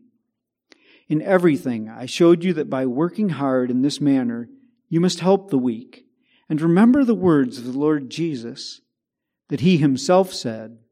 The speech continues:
'It is more blessed to give than to receive.'" Let's pray. What wonderful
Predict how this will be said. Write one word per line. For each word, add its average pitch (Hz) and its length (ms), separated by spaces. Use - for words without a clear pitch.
'It 135 60
is 123 120
more 160 220
blessed 175 640
to 175 80
give 117 500
than 120 140
to 117 140
receive.'" 110 640
Let's 120 140
pray. 104 460
What 185 160
wonderful 165 720